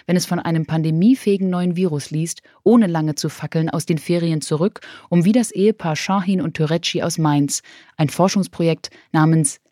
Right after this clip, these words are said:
Lichtgeschwindigkeit zu starten.“ Lichtgeschwindigkeit, so hatten sie es genannt zu Beginn diesen Jahres, das Projekt zum Impfstoff gegen das Coronavirus.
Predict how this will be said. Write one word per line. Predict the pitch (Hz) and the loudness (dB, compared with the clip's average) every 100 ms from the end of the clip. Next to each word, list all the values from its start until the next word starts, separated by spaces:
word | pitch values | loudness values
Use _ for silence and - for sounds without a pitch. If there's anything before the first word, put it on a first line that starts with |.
| - | -2
Lichtgeschwindigkeit | 160 156 - 151 - 143 135 - - 135 | -2 -2 -4 -6 -4 -2 -2 -4 -8 -6
zu | - | -4
starten.“ | 180 - 131 127 - 143 _ _ - - - | -4 -4 -8 -8 -10 -10 _ _ -20 -20 -2
Lichtgeschwindigkeit, | 185 190 214 - 180 196 - 208 | 0 2 0 0 0 0 0 -2
so | 202 170 | 0 0
hatten | 165 175 | 0 -2
sie | 170 | 0
es | 165 | -2
genannt | - 165 143 147 - - - | 0 0 2 0 -4 -20 -8
zu | - | -2
Beginn | 151 151 147 | 0 2 2
diesen | 147 143 147 | 2 0 2
Jahres, | 143 143 170 - - - - | 0 0 -2 -4 -14 -14 -2
das | 151 - - - - _ | 0 0 -4 -8 -20 _
Projekt | - 180 160 185 - - - - | 0 4 4 2 -4 -12 -12 -6
zum | 151 | -2
Impfstoff | - 170 - 170 165 | 2 0 2 -2 -2
gegen | 160 147 | -2 0
das | 139 135 | 0 -2
Coronavirus. | - 165 139 123 135 - 147 - - | -4 0 0 0 -6 -6 -10 -12 -16